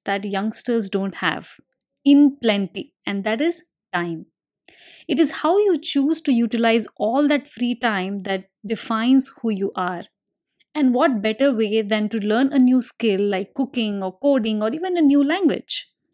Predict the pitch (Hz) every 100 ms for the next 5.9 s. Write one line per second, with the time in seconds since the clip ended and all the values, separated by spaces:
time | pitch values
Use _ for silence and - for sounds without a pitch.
0 | - - _ _ _ 233 277 330 320 269
1 | 254 214 214 - _ _ _ 240 214 220
2 | 220 208 247 240 302 339 _ - 202 202
3 | 196 233 208 220 208 202 202 185 180 -
4 | - - _ _ _ - 190 185 185 226
5 | 247 254 220 226 214 - - - -